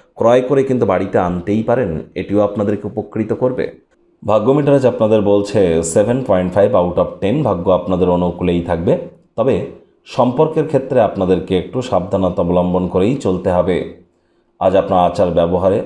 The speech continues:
মনোমুগ্ধকারী ব্যবহার, এটি সকলের দৃষ্টিকে আকর্ষিত করবে। কায়িক পরিশ্রম হলেও শরীর মনে সতেজতা এবং তরতাজাই আপনারা অনুভব করবেন। দীর্ঘদিনের পুরনো রোগশোক, অসুস্থতা থেকে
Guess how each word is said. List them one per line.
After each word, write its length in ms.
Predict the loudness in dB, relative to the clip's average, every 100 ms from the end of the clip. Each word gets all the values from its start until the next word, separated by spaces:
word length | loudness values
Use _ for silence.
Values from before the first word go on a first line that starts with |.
| -6
মনোমুগ্ধকারী 800 | -2 0 2 0 -2 -6 -2 0
ব্যবহার, 560 | 2 0 2 2 2 0
এটি 260 | -2 -4 -4
সকলের 400 | -6 -2 -2 -2
দৃষ্টিকে 440 | -4 -4 -4 -2
আকর্ষিত 460 | -2 -4 -6 -6 -4
করবে। 560 | -2 0 0 0 -4 -16 _ _ _
কায়িক 200 | 0 0 0
পরিশ্রম 400 | -2 -2 0 0
হলেও 240 | 2 0 0
শরীর 340 | 0 0 0
মনে 220 | 0 0
সতেজতা 640 | -2 -4 0 0 2 -2 -2 -18 _ _ -4
এবং 360 | 0 2 0 0
তরতাজাই 560 | 2 2 2 2 4
আপনারা 260 | 2 2 0
অনুভব 340 | 2 2 0 0
করবেন। 320 | 0 2 0 -6 -14 _ _ _ -4
দীর্ঘদিনের 560 | 0 2 2 2 2
পুরনো 360 | 0 0 2 4
রোগশোক, 480 | 2 0 -2 0 2
অসুস্থতা 520 | 0 -4 -6 -2 0
থেকে 440 | 0 0 0 -2